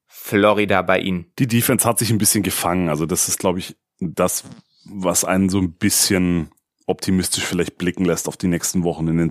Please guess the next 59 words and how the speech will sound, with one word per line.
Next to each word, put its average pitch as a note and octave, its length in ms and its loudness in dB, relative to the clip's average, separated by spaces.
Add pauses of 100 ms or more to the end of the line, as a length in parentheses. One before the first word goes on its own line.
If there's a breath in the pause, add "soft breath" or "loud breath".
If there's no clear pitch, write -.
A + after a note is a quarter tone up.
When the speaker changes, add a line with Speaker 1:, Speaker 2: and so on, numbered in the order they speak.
(200)
Speaker 2:
in F#2 60 -2
den F2 120 2
letzten F#2+ 380 0
zwei F#2+ 380 2
Wochen F#2+ 240 0
hat F#2 140 0
man F2+ 340 4
wieder F2+ 220 0
eine F2+ 160 0
Top - 240 -6
Ten F2+ 200 0
Defense F2 380 -2
auf - 100 -8
die F#2+ 120 -2
Saison E2+ 360 0
gesehen. E2+ 540 2
Ist - 140 0
man B2 100 4
jetzt A2+ 140 2
auf G#2 100 0
Platz - 240 -2
dreizehn, F2+ 480 2
das F2 140 0
war F2 100 2
zu - 100 -4
dem E2+ 220 2
Zeitpunkt F2+ 400 -2
dann E2 80 2
noch E2 220 -2 (480)
ganz, G2 260 2
ich - 60 -10
glaub - 160 0
sogar F2+ 180 -2
fast - 300 -4
Bottom E2+ 240 0
Five E2+ 380 0
oder F2 100 0
so, E2+ 160 0
wenn E2 80 2
ich's - 120 -4
richtig - 200 -8
im G#2+ 60 -2
Speaker 1:
Mhm. G#2 40 -2
Speaker 2:
Kopf E2+ 200 -2
hab. - 280 -4
Tristan C3 400 2
Lichtblick C3 400 2
ganz A#2+ 240 0
kurz, - 260 2
auch G2+ 200 0
an G#2 120 2
diesem G#2 280 2
Abend G2 320 2
in F#2 80 0
Detroit, G#2 560 0
definitiv A#2 480 0
fünfzehn A2 400 -2
Punkte A2 300 -2
in G2 280 2